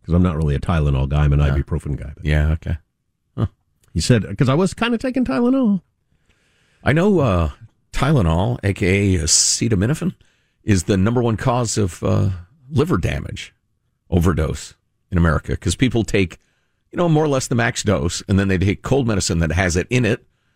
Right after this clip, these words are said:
Speaker 2: then they take some cough medicine that, or whatever, and they end up, like, taking a triple dose.
Speaker 1: It also particularly bad with <clears throat> booze.
Speaker 2: Mm.
Speaker 1: I know from at least one person I know well who destroyed their liver drinking and using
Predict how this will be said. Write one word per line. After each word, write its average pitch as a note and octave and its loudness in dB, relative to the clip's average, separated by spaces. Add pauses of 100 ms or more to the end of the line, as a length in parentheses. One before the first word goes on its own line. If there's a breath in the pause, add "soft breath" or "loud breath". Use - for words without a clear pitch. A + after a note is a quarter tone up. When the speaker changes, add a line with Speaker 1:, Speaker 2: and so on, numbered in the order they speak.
(260)
Speaker 2:
then G#2 0
they G2+ 2
take G2 -2
some F2 0
cough - -2
medicine F#2+ -2
that, D2+ -2
or E2+ 0
whatever, E2+ 0
and D#2 -2
they D2+ 0
end D#2 0
up, D2 -6 (140)
like, C2+ -6
taking - -4
a C#2+ -2
triple - -4
dose. D2+ -2 (100)
Speaker 1:
It - -2
also E3 0 (120)
particularly B2+ 0
bad F#2+ 2
with A2 0
<clears throat> F2 -2
booze. F2 -2 (680)
Speaker 2:
Mm. G2 0
Speaker 1:
I E2+ 4
know F2 2
from D#2 0
at B2 2
least F#3+ 2
one G#3 0
person G3+ -2
I E3 2
know F3 2
well C#3 0
who A2 2
destroyed E2+ 0
their F2 0
liver D#2+ -2 (560)
drinking F#2 2
and F2+ 2
using D2 0